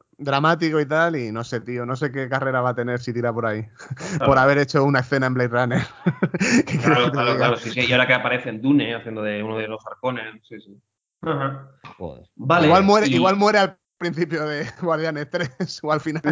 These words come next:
Speaker 2: puede, puede
Speaker 1: <laughs> Porque
Speaker 2: ser,
Speaker 1: vamos.
Speaker 2: puede ser, sí, sí, sí. Y comentar algún personaje más, pues bueno, también aparecía otra, una señora que es Mongal, que es la hermana de Mongul, que esta también, pff, dice dos hostias, se sube en el helicóptero y acaba quemada viva. <laughs>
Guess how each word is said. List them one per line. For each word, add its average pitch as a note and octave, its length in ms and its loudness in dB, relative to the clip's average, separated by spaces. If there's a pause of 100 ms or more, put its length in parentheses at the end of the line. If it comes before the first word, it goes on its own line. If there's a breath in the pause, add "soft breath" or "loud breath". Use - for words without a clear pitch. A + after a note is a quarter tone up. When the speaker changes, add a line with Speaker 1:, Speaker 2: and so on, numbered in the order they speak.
Speaker 2:
puede, C#3+ 240 2
puede D3 200 -2
Speaker 1:
<laughs> - 20 0
Porque C3+ 160 -4
Speaker 2:
ser, C3+ 80 0
Speaker 1:
vamos. B2+ 240 -8
Speaker 2:
puede B2 320 -6
ser, A#2+ 100 -6
sí, A#2+ 320 -14
sí, A#2 200 -10
sí. A2+ 300 -14 (440)
Y C#3+ 120 -6
comentar C3+ 380 2
algún C3+ 160 2
personaje C3+ 260 -2
más, C#3+ 120 -2
pues D3+ 100 -6
bueno, D3 160 0
también B2 220 -2
aparecía C3+ 580 -2
otra, B2+ 680 0
una B2+ 160 -6
señora C3+ 380 -2
que B2+ 60 -10
es B2 100 -12
Mongal, C#3 500 0 (120)
que A#2+ 120 -8
es A#2+ 100 -6
la C3 120 0
hermana A#2+ 300 2
de C#3 100 2
Mongul, D#3 560 4
que B2 100 -12
esta C3+ 120 -14
también, B2+ 480 -6 (320)
pff, - 380 -12
dice C#3 360 2
dos C#3 200 2
hostias, E3 400 -2
se B2+ 100 -6
sube C3 200 2
en C3+ 60 4
el C3 60 4
helicóptero D3 540 2
y G2 100 0
acaba B2+ 320 4
quemada A#2+ 320 4
viva. D3 340 0 (340 loud breath)
<laughs> E3+ 280 -8